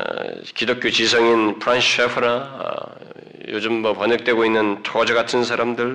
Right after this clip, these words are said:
뭐, 또 요즘 그 아직도 살아있는 그 탁월한 사람들, 뭐 베커든 이런 사람들은 다 그걸 지적합니다.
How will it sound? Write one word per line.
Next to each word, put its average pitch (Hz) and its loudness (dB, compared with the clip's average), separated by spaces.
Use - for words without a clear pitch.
뭐, - -4
또 110 -2
요즘 117 2
그 110 4
아직도 113 -2
살아있는 120 4
그 110 -2
탁월한 123 2
사람들, 120 0
뭐 110 -2
베커든 123 0
이런 139 4
사람들은 156 0
다 - 0
그걸 147 0
지적합니다. - -6